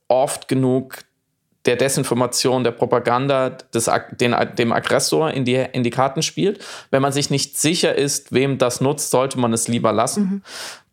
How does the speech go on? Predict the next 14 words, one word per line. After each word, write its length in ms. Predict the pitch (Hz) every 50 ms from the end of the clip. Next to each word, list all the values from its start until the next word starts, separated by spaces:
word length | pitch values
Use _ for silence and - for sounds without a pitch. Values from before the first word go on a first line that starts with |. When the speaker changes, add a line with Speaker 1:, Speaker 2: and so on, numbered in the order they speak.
| _
Speaker 1:
Ich 200 | - 131 - -
finde, 960 | - - - - - - 151 143 143 147 147 139 135 131 131 127 127 123 123 - _
an 160 | - 127 127 120
vielen 240 | - 147 147 143
Stellen, 320 | 135 - - 139 139 143 143
das 140 | 135 - 139
habe 80 | 120
ich 80 | - -
ja 60 | -
eben 160 | - 117 127
schon 300 | - 135 123 120 113 -
bezüglich 360 | - 120 - - 131 123 123
Sanktionen 520 | - 131 117 113 - - 127 127 131 127 123
gesagt 500 | 123 117 117 117 110 107 - - -